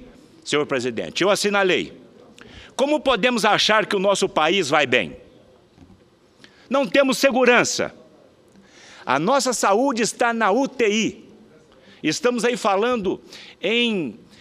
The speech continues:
importar médicos. Caramba, com tantos médicos nós temos no país, por que que não fazemos um concurso? Não valorizamos mais a nossa classe médica?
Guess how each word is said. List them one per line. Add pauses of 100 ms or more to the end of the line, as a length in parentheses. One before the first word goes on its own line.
(100)
importar
médicos. (1160)
Caramba,
com
tantos
médicos
nós
temos
no
país,
por
que
que
não
fazemos
um
concurso? (320)
Não
valorizamos
mais
a
nossa
classe
médica?